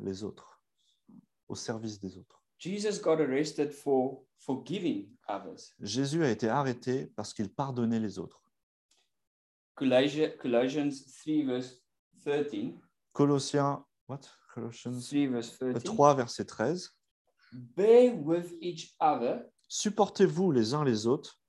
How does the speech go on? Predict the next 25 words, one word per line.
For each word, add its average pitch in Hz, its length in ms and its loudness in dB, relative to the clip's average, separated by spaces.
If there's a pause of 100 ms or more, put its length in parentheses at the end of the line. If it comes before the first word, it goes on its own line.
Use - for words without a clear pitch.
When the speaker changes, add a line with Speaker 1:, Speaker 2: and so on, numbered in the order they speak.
(120)
Speaker 2:
and 226 180 0
forgive 240 520 2
one 160 200 4
another. 101 400 0
Speaker 1:
et - 40 0
pardonnez-vous 202 840 8
les 127 180 4
uns 110 80 2
les 98 200 0
autres. 92 220 -8
Speaker 2:
If 180 280 0
any 269 260 4
of 262 240 4
you 226 520 -4
has 151 520 0 (180)
grievance 175 880 -2
against 135 580 -2
someone, 143 580 -2
Speaker 1:
Si 139 200 -2
quelqu'un 196 360 4
a 131 80 8
quelque 220 320 2
chose 185 320 4
contre 269 400 4
quelqu'un, 131 500 0